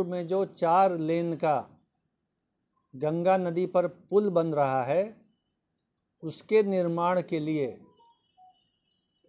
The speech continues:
काम चल रहा है। ये पीपीपी मोड में पब्लिक प्राइवेट पार्टनरशिप मोड में चल रहा है। इसमें सरकार वायबिलिटी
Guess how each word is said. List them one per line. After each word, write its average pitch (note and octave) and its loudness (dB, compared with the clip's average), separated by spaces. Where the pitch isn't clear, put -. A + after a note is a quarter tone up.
काम E3+ -2
चल F3+ 2
रहा C3 2
है। E3+ -2
ये E3+ 2
पीपीपी G#3+ -2
मोड F#3 2
में B2+ -6
पब्लिक F3+ -2
प्राइवेट E3 0
पार्टनरशिप D#3+ -4
मोड D#3+ -6
में D#3 -6
चल D3+ -4
रहा C3 -2
है। E3+ -2
इसमें G3 -6
सरकार F3 0
वायबिलिटी E3+ -2